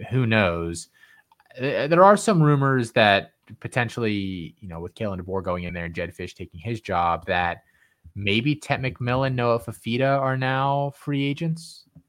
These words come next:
Could, but could they be interested in going to Alabama, playing with DeBoer there? Um, the word, the word is that they don't wanna follow Jedd Fisch because they're not happy that he left,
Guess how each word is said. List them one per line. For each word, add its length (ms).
Could, 160
but 220
could 140
they 160
be 360
interested 400
in 60
going 180
to 60
Alabama, 420
playing 240
with 120
DeBoer 360
there? 420
Um, 340
the 100
word, 300
the 80
word 220
is 120
that 100
they 240
don't 160
wanna 180
follow 300
Jedd 360
Fisch 200
because 260
they're 120
not 180
happy 420
that 140
he 180
left, 480